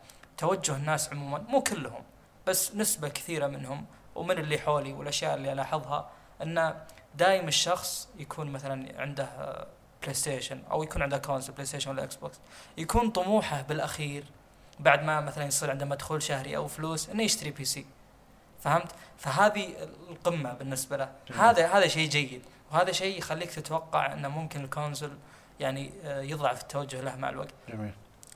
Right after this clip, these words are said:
Speaker 1: جت إشاعات أن الظاهر بلاي ستيشن فايف بيكون آخر شيء. أنا
Speaker 2: طب.
Speaker 1: هذا شيء قريته،
Speaker 2: إيه،
Speaker 1: يعني ما
Speaker 2: يستمرون
Speaker 1: أدري
Speaker 2: بس
Speaker 1: إذا
Speaker 2: بتحديث خدماتهم يعني، ولا شو الفكرة بتصير؟
Speaker 1: ل-، لا،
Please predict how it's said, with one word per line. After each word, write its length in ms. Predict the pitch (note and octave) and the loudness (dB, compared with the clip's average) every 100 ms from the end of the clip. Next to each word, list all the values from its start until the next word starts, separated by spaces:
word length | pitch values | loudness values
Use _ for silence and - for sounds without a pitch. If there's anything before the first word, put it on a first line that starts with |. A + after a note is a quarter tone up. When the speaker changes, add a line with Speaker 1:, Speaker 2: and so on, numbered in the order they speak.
| - | 2
Speaker 1:
جت 180 | G#3+ A3 | 4 6
إشاعات 500 | A3 E3 D3+ E3 - | 6 6 6 4 2
أن 140 | C3+ | -4
الظاهر 400 | C3 C3 D3+ C#3 | -2 2 2 2
بلاي 180 | C#3 - | -2 -6
ستيشن 340 | - C#3+ C3 C3 | -4 -4 -6 -8
فايف 380 | - C#3+ - | -8 -8 -10
بيكون 220 | C#3+ D3+ C#3+ | -8 -4 -4
آخر 240 | C3 C#3 | -4 -8
شيء. 280 | - C#3+ C3+ - - - - - - - - | -8 -8 -12 -18 -20 -20 -20 -20 -20 -20 0
أنا 120 | E3 | 2
Speaker 2:
طب. 160 | F3 F3+ | 2 2
Speaker 1:
هذا 160 | F3 - | 2 2
شيء 320 | F#3 E3 D3 | 2 2 4
قريته، 320 | D3+ B2+ C3 | 4 2 2
Speaker 2:
إيه، 120 | D3 | 2
Speaker 1:
يعني 220 | A#2+ A2 | 2 0
ما 60 | - | -4
Speaker 2:
يستمرون 420 | B2+ C3 - F3+ E3 | -2 -2 4 4 6
Speaker 1:
أدري 120 | C3 | 4
Speaker 2:
بس 100 | - | 2
Speaker 1:
إذا 100 | - | -2
Speaker 2:
بتحديث 300 | - C3 A#2+ | 0 2 2
خدماتهم 500 | - A2+ A2+ A2 A2 | -2 -2 -4 -2 -4
يعني، 260 | G#2 G2 | -4 -4
ولا 160 | G2 A2+ | -4 -4
شو 120 | A#2 | -8
الفكرة 320 | B2+ A2 - | -10 -8 -6
بتصير؟ 260 | G2 - C#3 | -6 -6 -6
Speaker 1:
ل-، 220 | C#3+ D3+ - D#3 | -6 -8 -10 -4
لا، 300 | D3+ - | -2 -2